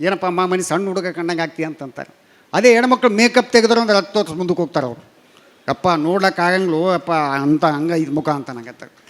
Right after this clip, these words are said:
ಆ, ಇವೆಲ್ಲ ತಮಾಷೆಯಾಗಿ ತೊಗೊಳ್ರಿ ಬಂಧುಗಳೇ. ಹಾಸ್ಯವನ್ನು ತಮಾಷೆಯಾಗಿ ತೊಗೋಬೇಕಷ್ಟ, ಮತ್ತೇನಿಲ್ಲ. ನಾನು ಜಾಸ್ತಿ ಓದ್ಕೊಳಂಥ ಕಲಾವಿದಲ್ಲ. ಇನ್ನೊಂದು ವಿಷಯ, ನಾನು ಮೊನ್ನೆ ಒಂದು ಯಾವುದೋ ಒಂದು WhatsApp-ಅಲ್ಲಿ ನೋಡಿದೆ,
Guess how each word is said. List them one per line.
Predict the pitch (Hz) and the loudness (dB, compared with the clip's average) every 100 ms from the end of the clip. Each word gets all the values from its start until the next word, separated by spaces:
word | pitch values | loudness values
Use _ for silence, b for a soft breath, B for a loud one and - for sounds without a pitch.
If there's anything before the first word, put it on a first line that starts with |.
| b b 139 | b b -12
ಆ, | 165 b b b b | -12 b b b b
ಇವೆಲ್ಲ | 170 214 247 | -2 0 0
ತಮಾಷೆಯಾಗಿ | 220 175 208 240 190 233 214 | 0 -2 0 0 0 0 -2
ತೊಗೊಳ್ರಿ | 220 214 214 | 0 0 0
ಬಂಧುಗಳೇ. | 208 208 208 | -2 0 2
ಹಾಸ್ಯವನ್ನು | 190 123 170 220 - 220 214 220 | 2 0 -2 -2 -2 -4 -4 -6
ತಮಾಷೆಯಾಗಿ | 214 190 214 208 214 196 | -6 -4 -4 -4 -4 -4
ತೊಗೋಬೇಕಷ್ಟ, | 202 202 196 170 151 202 147 - | -4 -4 -2 -4 -6 -8 -8 -8
ಮತ್ತೇನಿಲ್ಲ. | 165 - 190 185 160 - _ b b b b - | -8 -2 -2 0 -4 -8 _ b b b b 0
ನಾನು | 180 220 | 2 2
ಜಾಸ್ತಿ | 220 202 214 233 | 2 2 2 0
ಓದ್ಕೊಳಂಥ | 220 220 226 214 208 170 - | 0 0 -2 -2 -2 -2 -2
ಕಲಾವಿದಲ್ಲ. | 190 214 202 202 156 - B | 2 2 2 0 -2 -6 B
ಇನ್ನೊಂದು | 165 233 240 | 0 2 0
ವಿಷಯ, | 226 226 202 190 | 0 2 2 2
ನಾನು | 190 220 | 2 0
ಮೊನ್ನೆ | 208 220 | -2 -2
ಒಂದು | 226 214 208 180 | -2 -2 -2 2
ಯಾವುದೋ | 175 196 | 2 2
ಒಂದು | 220 185 | 0 0
WhatsApp-ಅಲ್ಲಿ | 185 185 208 214 196 | 0 0 -6 -4 -4
ನೋಡಿದೆ, | 196 196 165 143 - | -2 0 -2 -4 -10